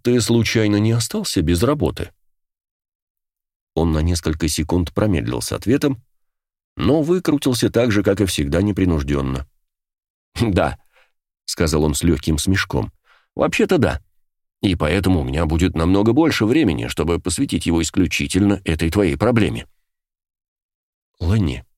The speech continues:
денег нет. У меня их нет». «Ну, а как насчет твоего парня?» — предложил Ленни. «Он руководит той большой аптекой, Уолгрин.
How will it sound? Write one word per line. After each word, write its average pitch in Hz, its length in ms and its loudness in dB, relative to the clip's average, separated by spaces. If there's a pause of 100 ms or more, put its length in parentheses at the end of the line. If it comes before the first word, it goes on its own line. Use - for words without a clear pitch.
(220)
денег 101 400 0
нет. 80 300 -2 (720)
У 90 60 2
меня 127 220 4
их 113 160 -2
нет». 73 280 -4 (1120)
«Ну, 78 300 2
а 67 120 -4
как 80 160 -4
насчет 85 340 -2
твоего 76 300 -2
парня?» — 92 460 0 (560)
предложил 101 600 4
Ленни. 90 300 2 (960)
«Он 107 240 4
руководит 165 480 2
той 101 180 4
большой 90 320 2
аптекой, 104 340 0
Уолгрин. 82 500 0